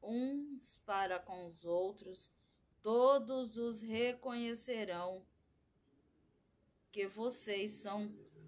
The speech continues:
meus discípulos. Simão perguntou: "Senhor, para onde vais?" Jesus respondeu:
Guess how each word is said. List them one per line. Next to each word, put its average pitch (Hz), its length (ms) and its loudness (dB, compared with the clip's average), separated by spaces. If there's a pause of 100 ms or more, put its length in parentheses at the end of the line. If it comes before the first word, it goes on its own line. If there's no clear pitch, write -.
(140)
meus 196 400 2
discípulos. 180 1200 -8 (920)
Simão 214 680 4
perguntou: 220 1080 0 (3750)
"Senhor, 233 720 2 (260)
para 254 400 2
onde 247 380 0
vais?" 214 720 -2 (1900)
Jesus 208 920 2
respondeu: 226 880 0